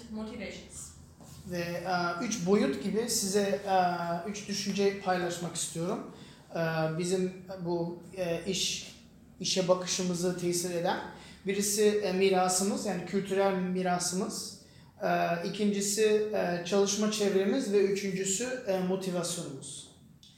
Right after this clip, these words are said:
Speaker 1: And I think there is, like, a layer across those dimensions, e, which is, e, spirituality.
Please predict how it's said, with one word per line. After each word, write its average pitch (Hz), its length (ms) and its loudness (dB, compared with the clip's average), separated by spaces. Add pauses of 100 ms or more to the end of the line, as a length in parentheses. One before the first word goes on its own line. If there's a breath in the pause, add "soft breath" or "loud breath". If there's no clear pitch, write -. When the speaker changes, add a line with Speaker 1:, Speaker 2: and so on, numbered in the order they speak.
(800 loud breath)
Speaker 1:
And 240 480 -6 (100)
I 247 200 -6
think 440 220 -8
there 277 240 -4
is, - 180 -8
like, 214 240 -4 (100)
a 196 160 -8
layer 233 680 -4
across 214 340 -10
those 226 180 -10 (120)
dimensions, 233 920 -10
e, 220 400 -6
which 220 300 -6 (100)
is, - 340 -6
e, 208 300 -10
spirituality. 220 960 -8